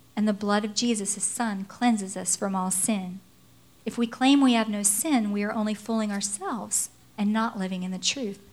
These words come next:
But if we confess our sins to him, he is faithful and just to forgive our sins and to cleanse us from all wickedness. If we claim we have not sinned,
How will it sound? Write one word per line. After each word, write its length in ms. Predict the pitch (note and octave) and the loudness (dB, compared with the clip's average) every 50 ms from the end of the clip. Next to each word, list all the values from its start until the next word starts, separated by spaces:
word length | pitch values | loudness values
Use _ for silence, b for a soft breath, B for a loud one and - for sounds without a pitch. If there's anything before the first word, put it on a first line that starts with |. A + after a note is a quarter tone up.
| - - - - - _ - | -20 -20 -20 -20 -12 _ -2
But 100 | A3 G#3+ | 0 0
if 140 | G#3+ G#3+ A#3 | 0 0 0
we 80 | A3+ | -2
confess 580 | A3 A#3 G#3+ G3+ - - - A#3+ C#4+ - - - | -2 -2 -4 -4 -4 -2 -2 0 0 0 0 -2
our 100 | G#3+ G#3 | -2 -2
sins 380 | G3+ - A3 G3+ G3 F#3+ - | -2 -4 -4 -2 -2 -2 -2
to 80 | - G3 | -2 -4
him, 460 | E3+ F3 B3 A#3+ G#3+ F#3+ F#3+ F#3 F#3 - - - - - - - | -4 0 0 0 0 0 -4 -8 -12 -14 -18 -20 -20 -18 -8 -4
he 80 | A3+ | -2
is 160 | G#3+ G#3+ - | 0 0 -2
faithful 540 | - - - A3 A3+ A#3 A#3 - C4 C4 C4+ | -2 -2 -4 -2 -2 -2 -4 -4 -6 -6 -4
and 200 | C4+ A3+ G3 G3 | -4 -4 -4 -4
just 400 | - G#3+ G3+ G#3 G#3+ - - - | -2 -4 -4 -4 -2 -2 -2 -4
to 80 | - G#3 | -4 -6
forgive 380 | - G3+ G3 - - G3+ G3+ | -8 -8 -8 -6 -4 -4 -2
our 120 | G3+ G3+ G3+ | -2 -2 0
sins 640 | G3+ - - G3 F#3+ F#3 F#3 F3 F#3 - - - - - - - _ _ - - - | 0 0 -2 -2 -6 -8 -8 -8 -6 -6 -6 -6 -8 -16 -20 -20 _ _ -16 -8 -4
and 80 | G3+ | -4
to 60 | G3 | -4
cleanse 460 | G3 G3 - - B3 B3 B3 A3+ G#3 F#3+ | -4 -6 -2 2 4 6 6 6 2 0
us 200 | F#3 F3+ - - | 0 0 0 0
from 220 | - G3 G3 G3 | 0 -2 -4 -4
all 240 | - G#3 G3+ G3+ G3+ | -4 -2 -2 -2 -2
wickedness. 760 | G3 G#3 G3+ G3+ - F#3 F3 E3+ D#3 D3+ - E3+ - - - - - - - _ - - | -2 -4 -6 -6 -6 -8 -8 -8 -8 -8 -4 -2 0 0 -2 -2 -10 -20 -20 _ -14 -10
If 160 | - F3+ - | -8 -6 -4
we 100 | - G3 | -2 -4
claim 460 | G3 - - - - A3 A#3 B3+ C4 C4+ | -4 -4 -8 -8 -4 0 2 4 4 4
we 120 | C#4 C#4 | 2 2
have 120 | C#4+ C#4+ | 0 0
not 240 | C#4 C#4 C#4+ C#4+ C#4+ | -2 -2 -2 -2 -2
sinned, 560 | - - D#4 D#4 C#4+ A3+ G#3 G3+ G3+ G3+ G#3 | -4 -2 0 0 0 0 0 -2 -4 -4 -6